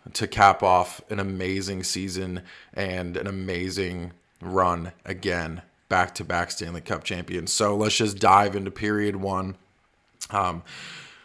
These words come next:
this was littered with undisciplined plays on both sides, uh, the Habs and the Bolts,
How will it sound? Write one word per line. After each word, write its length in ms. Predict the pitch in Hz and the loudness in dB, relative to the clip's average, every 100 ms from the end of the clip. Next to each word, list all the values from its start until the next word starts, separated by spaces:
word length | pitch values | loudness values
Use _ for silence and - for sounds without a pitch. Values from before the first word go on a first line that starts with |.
| _ _ _ - | _ _ _ 6
this 200 | 131 131 | 6 8
was 220 | 131 110 | 6 6
littered 600 | 107 120 117 117 113 117 - - | 6 8 8 6 4 -4 -10 -2
with 180 | 113 | 0
undisciplined 800 | 107 110 107 107 - 107 110 107 | 4 4 6 6 4 0 0 -2
plays 580 | - 101 98 101 98 - - | 0 2 4 4 2 -4 0
on 220 | 104 101 | 0 0
both 340 | 92 107 107 | 0 2 2
sides, 640 | 107 - 87 90 87 90 - - | 0 2 6 6 4 0 -4 0
uh, 280 | 92 90 | 0 0
the 60 | 85 | -2
Habs 540 | - 107 101 98 92 92 | 0 4 4 2 -2 -8
and 320 | 98 98 98 | -6 -4 -4
the 60 | 98 | -4
Bolts, 500 | 90 98 98 - - | -2 0 0 -2 -6